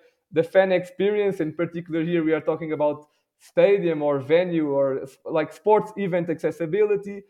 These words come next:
the employment topic. There are still, and here, as, as you, some of you might know already, I'm, I, our work, like the Football for All Leadership program, is very much focused in this area of inclusive employment in sports. And,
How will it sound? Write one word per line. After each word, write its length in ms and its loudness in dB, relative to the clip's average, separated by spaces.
the 140 -2
employment 600 -2
topic. 360 4
There 180 6
are 60 4
still, 400 -4
and 180 -4
here, 480 0
as, 280 0
as 320 0
you, 160 -8
some 200 -2
of 180 0
you 100 -2
might 280 0
know 220 4
already, 440 4
I'm, 380 2
I, 280 0
our 240 6
work, 360 2
like 200 -2
the 80 -2
Football 360 0
for 200 2
All 100 2
Leadership 520 -2
program, 340 2
is 140 -4
very 260 6
much 240 2
focused 420 2
in 120 -4
this 240 -4
area 240 2
of 140 -6
inclusive 480 -4
employment 500 -2
in 120 -8
sports. 440 2
And, 240 -2